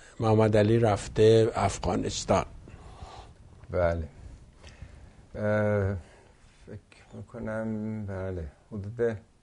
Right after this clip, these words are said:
Speaker 2: هزار و سیصد و هفتاد و دو، یعنی می‌شه حدود مثلاً بیست و سه سال پیش بود که البته به دعوت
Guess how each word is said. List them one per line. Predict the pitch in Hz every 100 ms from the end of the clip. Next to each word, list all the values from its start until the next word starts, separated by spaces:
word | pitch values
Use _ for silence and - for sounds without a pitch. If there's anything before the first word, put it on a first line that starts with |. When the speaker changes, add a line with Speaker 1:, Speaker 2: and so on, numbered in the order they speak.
| _ _ _ - - _ -
Speaker 2:
هزار | 90 87 92 92 92 90
و | 90 85
سیصد | - - 87 85 87 87
و |
هفتاد | 76 80 78 - 80 80 82
و |
دو، | 80 87 95 80
یعنی | 73 85 90
می‌شه | 95 85 - 90
حدود | 82 80 82 87
مثلاً | 85 78 73 80 78 85 87
بیست | 85 82 -
و | 76
سه | - 101
سال | - 85 80
پیش | 76 98 92 -
بود | 73 -
که | - 67 - - - _ -
البته | 85 85 - 117 110 101 -
به | 92
دعوت | 87 80 92 95 113 104 101